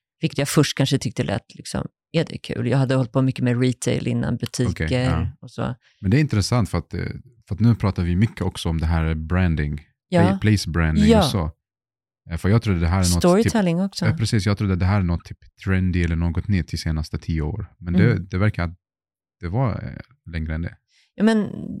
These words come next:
Speaker 1: jag skulle nog säga att det har varit längre än det. En period så kanske det gick liksom lite väl långt. Det var liksom, det skulle vara storytelling för storytellingens skull. Det skulle
Speaker 2: Mm.
Speaker 1: liksom bla, bla, bla. Vi hittar en kista och i kistan så ligger ett brev och det brevet handlar om sådär.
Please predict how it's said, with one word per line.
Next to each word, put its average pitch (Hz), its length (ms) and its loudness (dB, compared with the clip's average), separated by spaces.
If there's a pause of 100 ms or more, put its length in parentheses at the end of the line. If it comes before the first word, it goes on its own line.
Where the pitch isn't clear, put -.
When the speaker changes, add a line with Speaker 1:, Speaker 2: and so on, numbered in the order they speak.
(180)
Speaker 1:
jag 190 120 -2
skulle 311 160 -4
nog 269 120 4
säga 160 120 0
att 147 80 -4
det 156 60 -2
har 156 80 0
varit 147 200 -4
längre 143 220 0
än 143 80 0
det. 156 240 -2
En 226 160 4
period 180 320 2
så - 120 -8
kanske 143 300 -4
det 143 60 -2
gick 135 260 -4
liksom 135 380 -4
lite 135 360 -2
väl 156 420 -2
långt. - 460 -4
Det 156 140 0
var 147 120 0
liksom, 143 280 -4
det 143 100 0
skulle 143 320 -2
vara 139 180 0
storytelling 139 720 -2
för 135 140 -6
storytellingens 135 680 -4
skull. 156 380 0
Det 135 80 -2
skulle 87 260 -2
Speaker 2:
Mm. 85 140 2
Speaker 1:
liksom 82 440 0 (1900)
bla, 147 180 0
bla, 139 140 0
bla. 139 280 0
Vi 139 80 4
hittar 139 260 0
en 135 60 2
kista - 420 -2
och 135 80 4
i 135 80 4
kistan 131 360 0
så 131 120 -2
ligger 131 200 2
ett 123 80 -4
brev 131 280 0
och 127 80 0
det 131 100 2
brevet 127 360 -2
handlar 123 300 0
om 120 160 -2
sådär. 135 360 -2